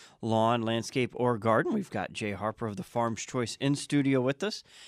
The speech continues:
Text questions to four one one nine two three or email at info at rosie on the house dot com.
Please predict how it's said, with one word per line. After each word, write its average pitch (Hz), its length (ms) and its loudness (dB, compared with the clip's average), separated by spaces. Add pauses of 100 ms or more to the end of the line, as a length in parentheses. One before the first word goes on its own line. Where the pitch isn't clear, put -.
(140)
Text - 280 2
questions - 420 2
to 107 100 -10
four 110 280 -2
one 107 220 0
one 110 260 0
nine 110 420 -2
two 120 260 -6
three 123 300 -6
or 117 100 -2
email 127 360 -2
at 67 160 -8
info 127 420 -2 (300)
at 101 160 -4
rosie 117 420 0
on 107 480 -2
the 95 100 -8
house 110 640 -4 (200)
dot 107 440 -2
com. 113 500 2